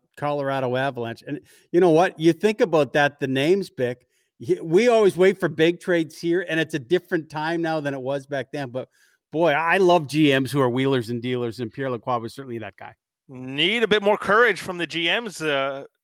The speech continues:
Speaker 2: you know, need a bit more Pierre Lacroix in them to be able to take a bit more risks, uh, a-, and make those trades. We had Corey Hirsch on the program, I think, last week or the week before, and he was talking about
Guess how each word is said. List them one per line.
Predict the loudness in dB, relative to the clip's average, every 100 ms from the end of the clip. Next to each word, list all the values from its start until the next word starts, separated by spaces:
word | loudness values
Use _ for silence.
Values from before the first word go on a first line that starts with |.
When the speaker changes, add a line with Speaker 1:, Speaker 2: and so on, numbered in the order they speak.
| _
Speaker 2:
you | -16 -12
know, | -12 -14 -18
need | -10 -6 0
a |
bit | 2
more | 2
Pierre | 0 2 2
Lacroix | 2 4 4 2
in | -4
them | -8 -8
to | -8 -6 -6
be | -6 -6
able | -8
to | -10 -12 -10
take | -10 -10
a | -8
bit | -10
more | -6 -6
risks, | -2 -4 -6 -16 -20 _ _ -10
uh, | -4 -4 -4
a-, | -6 -6
and | -6 -2
make | -4 0
those | -2
trades. | 0 -4 -2
We | -2
had | -2 0
Corey | -2 0
Hirsch | -2 -2
on | -6
the | -8
program, | -4 -4 -2 -4 -6
I | _ _ -18
think, | -12
last | -4 -2 -2
week | -8 -6
or | -4
the | -4
week | -6
before, | -8 -4 0 0
and | 0
he | -6
was | -6
talking | -2 -2 -4 -4
about | -2 -2